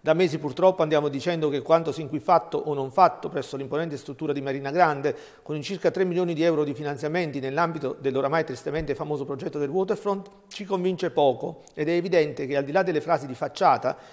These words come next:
e alla poco comprensibile difesa d'ufficio tentata dall'amministrazione, le nostre perplessità, insieme a quelle di tanti cittadini, sono ben giustificate.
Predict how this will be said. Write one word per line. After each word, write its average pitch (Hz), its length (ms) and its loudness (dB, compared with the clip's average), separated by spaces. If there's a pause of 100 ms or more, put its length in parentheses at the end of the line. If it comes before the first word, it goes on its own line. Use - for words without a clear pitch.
e 156 80 -6
alla 131 120 2
poco 165 260 0
comprensibile 151 540 -4
difesa 135 300 -6
d'ufficio 135 480 -6 (240)
tentata 156 420 2
dall'amministrazione, 143 1000 -2 (220)
le 165 100 0
nostre 190 300 2
perplessità, 165 600 0
insieme 160 280 0
a - 20 -2
quelle 156 180 -2
di 147 140 -6
tanti 156 240 2
cittadini, 143 560 -4
sono 151 240 -6
ben 180 260 0
giustificate. 156 720 -10